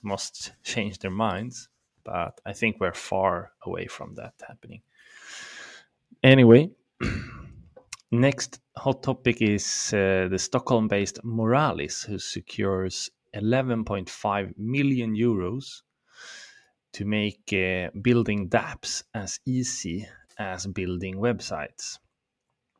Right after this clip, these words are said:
And, uh, this is a company that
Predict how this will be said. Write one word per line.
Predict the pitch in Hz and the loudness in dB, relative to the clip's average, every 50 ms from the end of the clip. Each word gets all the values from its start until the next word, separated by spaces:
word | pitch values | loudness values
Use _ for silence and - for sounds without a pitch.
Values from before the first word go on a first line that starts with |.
| _ _ _ _ _ - - _ - - - - - - _ _ _ _ _ _ | _ _ _ _ _ -20 -20 _ -20 -20 -20 -20 -20 -20 _ _ _ _ _ _
And, | 110 107 113 113 117 117 117 120 120 113 117 | -4 -2 0 2 2 2 0 0 2 4 6
uh, | 117 113 113 113 110 113 107 | 6 6 6 6 4 2 2
this | 92 110 127 123 - | 0 0 0 0 -2
is | 147 139 - | -2 -2 -2
a | 160 | -2
company | - - 175 170 160 - 151 139 135 127 123 120 113 | 0 0 0 0 2 0 0 0 2 2 2 2 0
that | 117 117 120 110 107 104 104 - | 0 0 0 2 2 0 -2 -6